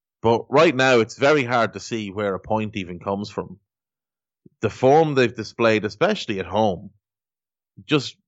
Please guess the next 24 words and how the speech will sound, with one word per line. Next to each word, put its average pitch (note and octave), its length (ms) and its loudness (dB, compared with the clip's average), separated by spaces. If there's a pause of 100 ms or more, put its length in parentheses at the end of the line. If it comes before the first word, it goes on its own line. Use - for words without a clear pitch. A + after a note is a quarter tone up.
(220)
really D3 580 2
isn't A2 320 -2
conducive G#2 580 -2
to F#2+ 100 -8
picking A2+ 380 -2
up F#2+ 140 -4
many F#2 240 -2
points. G#2 560 0 (760)
And C3+ 320 2
if F#3 240 0
they F3+ 120 4
do G3+ 240 -2
fire A#2 320 2
Scott G2 340 -6
Parker, F#2 540 -4 (1120)
you'd B2 200 -4
wonder D#3 560 2 (1040)
who's A#2 280 0
next. G2 420 -6
Is G2+ 140 -8
it G2 100 -12
someone A#2+ 300 0
like G2+ 180 2
Allardyce? B2+ 840 0